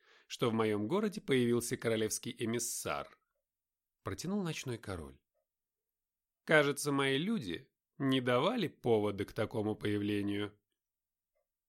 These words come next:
«Так и есть», благожелательно кивнул Дирран, поглядывая на огромное блюдо запечённых овощей,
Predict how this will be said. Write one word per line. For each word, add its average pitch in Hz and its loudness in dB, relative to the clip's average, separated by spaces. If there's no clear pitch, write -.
«Так 175 -4
и 208 2
есть», 95 -4
благожелательно 113 -4
кивнул 117 -4
Дирран, 87 -8
поглядывая 90 -4
на 78 -8
огромное 78 -8
блюдо 165 -6
запечённых 117 -8
овощей, 170 -8